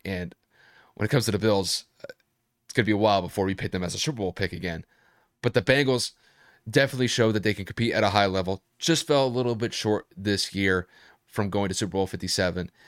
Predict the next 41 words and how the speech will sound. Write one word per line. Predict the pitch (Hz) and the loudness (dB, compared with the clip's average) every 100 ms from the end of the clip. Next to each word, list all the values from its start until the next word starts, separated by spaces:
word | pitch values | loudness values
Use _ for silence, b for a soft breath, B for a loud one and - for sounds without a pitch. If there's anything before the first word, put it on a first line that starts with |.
| b b b | b b b
They | 107 | -4
do | 127 | 0
have | 123 120 | 2 2
some | 120 | 0
free | 120 113 | 0 2
agents | 110 104 - | 2 0 -6
to | 101 | -10
take | - 101 | -4 -4
care | - 101 98 | 0 0 0
of | 87 | 0
this | 95 - - | -4 -6 -2
offseason. | 92 92 - 90 90 92 b b b b b _ _ | 0 0 -2 -4 -6 -8 b b b b b _ _
And | 98 90 87 - | -6 -6 -8 -4
overall, | 131 127 117 104 95 - | 0 2 4 4 2 -2
the | 104 | -10
core | - 143 135 | 0 2 2
of | |
the | 113 | 0
team | - 110 98 | -4 -4 -2
is | 90 87 - _ | -4 -6 -10 _
pretty | - 123 | -2 0
much | 104 - | 0 -4
intact. | 85 104 95 90 - | -6 2 2 2 -8
It's | - | -10
just | - 107 | -2 0
whether | 95 | 0
or | |
not | 95 95 90 | 2 -2 -2
they're | |
gonna | 92 92 | -6 -6
be | 87 92 | -2 -4
able | 87 | -4
to | 85 90 | -8 -6
bring | 92 90 | -6 -4
some | 92 95 b b | -8 -10 b b
free | - 107 98 | -6 -2 -2
agents | 92 92 | -4 -2
back | 98 92 | -2 0
into | 90 | -4
the | 87 | -4
fold | 90 87 | -4 -4